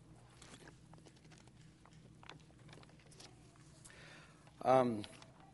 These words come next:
I know that that thing is really noisy right now, so if we can turn that off until it gets too cold, that would be awesome. If you're sitting right under it, you hear a lot of noise right now. We're trying to get it fixed. Uh, Second Corinthians chapter three,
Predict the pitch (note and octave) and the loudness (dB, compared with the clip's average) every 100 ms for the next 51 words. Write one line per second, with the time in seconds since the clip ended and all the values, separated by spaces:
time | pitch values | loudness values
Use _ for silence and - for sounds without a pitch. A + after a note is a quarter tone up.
0 | - - - - - - - C3 D3 B2+ | -16 -16 -14 -14 -14 -2 6 12 12 12
1 | C3+ C3 B2+ G#2 A2 B2 A#2 A#2 A2+ A2+ | 12 12 10 8 10 12 12 12 10 12
2 | A2 G2+ G#2 G2+ F#2+ A2 G#2+ C3 A2+ A2 | 12 12 12 12 10 6 6 6 4 6
3 | - A#2+ A2+ G2+ G2+ G2 - - - - | 8 12 12 12 12 12 12 -2 -8 -10
4 | - - - - G#2 - A2+ G#2 - A2+ | -8 -10 -12 -6 2 8 8 6 6 4
5 | - A#2 G2 G#2 F#2 G2 F#2+ F2 - G2 | 8 10 12 10 8 8 12 12 10 2
6 | D#2 - - - - - C3 B2+ F#3 D#3+ | -2 -8 -14 -16 -2 8 10 12 12 12
7 | D#3 D3+ D3 B2 G#2+ A2 G#2+ B2+ A#2 A2+ | 12 12 12 12 12 10 8 12 12 12
8 | A#2+ G#2+ G#2+ G#2 F2 G2 G2 G2 F#2+ F2 | 12 12 10 8 8 6 6 6 6 6
9 | A#2 G#2 G2 D#2 - F2+ - - - - | 6 8 8 6 4 4 4 0 0 -8
10 | - - - - - - - - - C3 | -12 -10 -10 -10 -10 -12 -14 10 12 12
11 | - G#3+ A3+ G3+ G3+ G3 F3+ - E3+ E3 | 12 12 12 12 12 12 12 12 12 12
12 | F3+ - C#3+ C#3 | 12 12 12 12